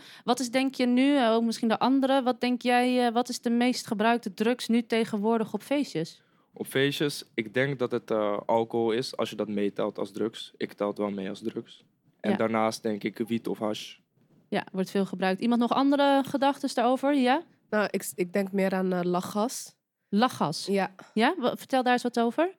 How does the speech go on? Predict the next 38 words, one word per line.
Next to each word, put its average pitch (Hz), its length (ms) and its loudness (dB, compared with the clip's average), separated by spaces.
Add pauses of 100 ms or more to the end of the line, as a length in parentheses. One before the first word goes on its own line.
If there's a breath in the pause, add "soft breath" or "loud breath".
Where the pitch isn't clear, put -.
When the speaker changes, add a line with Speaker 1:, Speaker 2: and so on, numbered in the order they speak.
Speaker 3:
Dus 190 240 -4
veel 202 160 0
mensen 196 300 0
gebruiken 185 400 -6
ballonnetjes 185 720 -2
en 180 140 -4
die 180 140 -2
inhaleren 175 520 -2
dan 170 180 -4
de 170 80 -6
lucht 175 360 -6
die, 170 240 -8
eh, 170 60 -12 (480)
lachgastank 175 800 -2
dan, - 240 -14
eh, - 60 -18 (460)
Speaker 1:
Ja. 202 200 2
Speaker 3:
geeft. 175 420 -8 (200)
Speaker 1:
Wat - 180 0
vinden 359 200 2
we 240 60 0
van 202 140 0
lachgas 190 520 0
hier 254 160 2
in 247 60 2
het 233 100 0
publiek? 233 300 0
Wat, 269 260 0
wat 247 200 -2
vinden 294 260 2
we 233 60 0
ervan? 196 380 0
Eh, 208 100 0
is 240 120 -2
het - 80 -6
iets 254 280 -2 (400 loud breath)
wat, 240 280 2
eh, 240 420 4